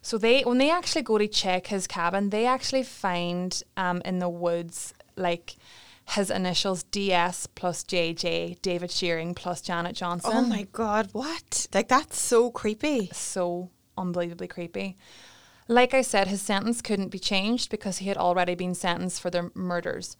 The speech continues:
Speaker 1: But he did tell the parole panel that he had had sexual fantasies, including rape and murder, since he was a teen. He said he was only interested in Janet and killed the adults because they were in the way.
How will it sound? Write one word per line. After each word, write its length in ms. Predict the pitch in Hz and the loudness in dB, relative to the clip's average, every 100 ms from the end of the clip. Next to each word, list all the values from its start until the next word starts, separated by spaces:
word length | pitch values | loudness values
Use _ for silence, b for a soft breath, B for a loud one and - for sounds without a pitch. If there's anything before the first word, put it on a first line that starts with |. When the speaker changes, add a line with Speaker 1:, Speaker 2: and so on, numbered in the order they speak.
| B B B B B | B B B B B
Speaker 1:
But 220 | - 196 | 2 2
he 160 | - 254 | 2 0
did 240 | 240 294 | 4 4
tell 220 | - 254 226 | 4 2 2
the 80 | |
parole 360 | - 202 180 175 | 2 2 2 2
panel 400 | - 175 170 175 | -2 -2 0 -2
that 120 | - | -6
he 280 | - - 214 | -10 -6 -4
had 180 | 214 247 | -2 -4
had 440 | 220 196 185 180 | -2 2 2 0
sexual 420 | - 196 190 196 | -2 -2 -2 -4
fantasies, 680 | 185 - 175 175 180 185 175 | -4 -2 -4 -4 -6 -6 -6
including 680 | 175 185 - 185 180 180 170 | -6 -8 -4 -4 -2 -4 -2
rape 280 | 190 185 - | 0 0 0
and 160 | - 196 | -2 0
murder, 340 | 180 175 175 | 0 0 0
since 280 | 175 180 170 | -2 -4 -6
he 80 | - | -4
was 220 | 175 165 | -4 -2
a 40 | 170 | -4
teen. 480 | - 190 175 170 175 B B B B B B | -4 -4 -4 -4 -10 B B B B B B
He 140 | 220 | -2
said 360 | 208 226 214 220 | 0 4 6 4
he 120 | 214 | 0
was 180 | 202 190 - _ - | -2 -4 -10 _ 0
only 280 | 208 220 262 | 2 4 2
interested 540 | - 196 202 - 190 - | 2 -2 -2 0 -2 0
in 140 | 185 | -4
Janet 540 | 170 208 226 208 180 - | 0 2 4 2 -2 -4
and 160 | 185 175 | -4 -4
killed 300 | - 202 208 | -2 -2 -2
the 180 | 240 | -4
adults 380 | 180 175 180 180 | -2 0 0 -2
because 600 | - 185 - 180 175 175 - | -6 -8 0 0 0 -4 -14
they 260 | - 175 185 | -10 -2 0
were 180 | 180 180 | 2 0
in 180 | 175 175 | 0 -2
the 60 | |
way. 380 | 170 175 170 180 | -2 -2 -4 -10